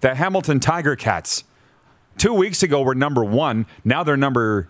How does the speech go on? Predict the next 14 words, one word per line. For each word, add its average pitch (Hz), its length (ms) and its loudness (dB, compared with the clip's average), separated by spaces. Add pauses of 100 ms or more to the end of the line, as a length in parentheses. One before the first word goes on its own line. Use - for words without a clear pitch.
seven. 127 640 0 (1400)
The 110 180 0
Edmonton 156 300 -2
Elks 156 260 -2
are 135 60 0
number 127 340 0
eight. 170 220 -2 (1080)
And 123 360 -2
the 117 220 -2
Ottawa 170 480 0
Red 139 280 -2
Blacks, 107 540 -4 (240)
W 214 560 0
T 196 420 -2